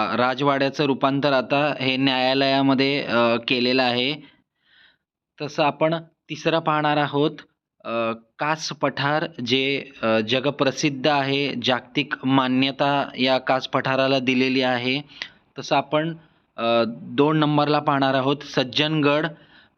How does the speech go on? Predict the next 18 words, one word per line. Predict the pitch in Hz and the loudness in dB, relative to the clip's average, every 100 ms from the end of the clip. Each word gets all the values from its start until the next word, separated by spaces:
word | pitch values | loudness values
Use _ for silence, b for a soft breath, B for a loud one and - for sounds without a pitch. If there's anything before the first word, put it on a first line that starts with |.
| - | -10
जे | 117 131 135 | -4 -2 -2
सातारा | - 123 135 147 | -4 -2 0 2
शहरापासून | 143 139 143 143 135 147 | 0 0 0 0 -2 -2
सतरा | 147 135 143 143 | -2 -2 0 0
किलोमीटर | 151 139 139 | 0 0 2
अंतरावरती | 143 131 135 139 135 127 147 | 2 2 0 2 0 0 0
आहे. | 127 123 139 151 B B | 0 0 -2 -6 B B
रामदास | 117 123 123 131 - | 0 2 2 0 0
स्वामींचा | 127 127 131 131 143 147 B B B B _ - | 0 2 0 0 -2 -2 B B B B _ -4
सज्जनगड. | 120 123 139 143 131 139 160 170 _ _ _ _ b b b b b - | -2 -2 0 2 2 0 -4 -10 _ _ _ _ b b b b b -2
रामदास | 123 123 135 135 | 0 2 2 0
स्वामी, | - 127 135 143 139 | 0 2 2 2 0
अ, | 117 113 113 | 2 2 2
तिथे | 127 139 | 0 0
राहत | 131 127 139 151 | 0 0 -2 0
होते | 139 147 143 139 143 139 B B B B B | 0 2 2 0 -4 -10 B B B B B
आणि | 117 127 135 143 143 143 _ _ _ _ _ _ _ _ _ _ - _ _ | 0 2 2 0 -4 -14 _ _ _ _ _ _ _ _ _ _ -20 _ _
आपण | 131 - - 147 | -4 -2 0 0